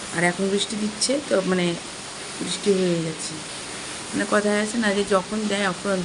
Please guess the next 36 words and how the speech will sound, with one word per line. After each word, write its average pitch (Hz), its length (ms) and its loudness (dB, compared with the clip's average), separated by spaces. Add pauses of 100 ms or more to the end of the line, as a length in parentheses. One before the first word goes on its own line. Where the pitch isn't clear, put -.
দেয়, 180 240 0
যখন 196 280 0
দেয় 196 200 4
না, 240 100 0
কিছুই - 540 -2
দেয় 180 180 2
না 170 180 0
প্রকৃতি।" 165 340 -6 (1200)
আর - 60 6
এই 196 100 6 (140)
ঠান্ডাতে 196 500 0 (460)
আমার 190 200 -2
একটু 208 360 -6
গলাটা 185 300 2
একটু 185 280 -6
বসে 185 160 -4
বসে 190 240 -4
গেছে, 185 300 -4 (600)
শরীরটা 180 280 -2
একটু 185 180 -4
আজকে 175 280 -4 (160)
খারাপ 190 280 -2
লাগছে 175 320 -4
বেশ, 180 160 -4 (880)
কিন্তু 208 160 0
কিছু 214 280 0
করার 190 240 4
নেই, 202 200 -2
এর 185 140 0
মধ্যেই 185 280 0 (100)
চলতে 190 260 -4
হবে। 185 260 -2 (2250)
তো 185 120 0
দিদিকে 202 320 0
খাইয়ে 202 360 -2
দাইয়ে 208 240 2